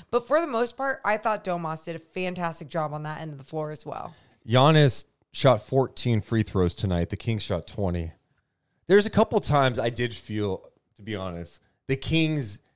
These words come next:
Speaker 2: they did breathe too hard on Giannis. I mean
Speaker 1: Breathe? Oh.
Speaker 2: And it, and it, and it just caused
Speaker 1: Another
Speaker 2: him, it
Speaker 1: stupid
Speaker 2: just
Speaker 1: bit.
Speaker 2: jolted him. You know what I mean? And I, I get why they called it.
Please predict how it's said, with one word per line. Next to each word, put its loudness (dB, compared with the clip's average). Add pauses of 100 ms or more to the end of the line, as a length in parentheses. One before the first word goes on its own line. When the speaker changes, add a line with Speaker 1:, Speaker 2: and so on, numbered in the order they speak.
(1700)
Speaker 2:
they 2
did 2
breathe 2
too 0
hard 2
on -6 (640)
Giannis. -6 (100)
I -8
mean -4
Speaker 1:
Breathe? -4 (520)
Oh. -6 (1300)
Speaker 2:
And -2
it, -4
and -4
it, -10
and -4
it 2
just 0
caused 4
Speaker 1:
Another -8
Speaker 2:
him, -10
it -16
Speaker 1:
stupid -8
Speaker 2:
just -10
Speaker 1:
bit. -4
Speaker 2:
jolted -4
him. -2
You -6
know -2
what 0
I 0
mean? 0
And 0
I, 0
I 4
get 4
why 2
they -6
called -6
it. -14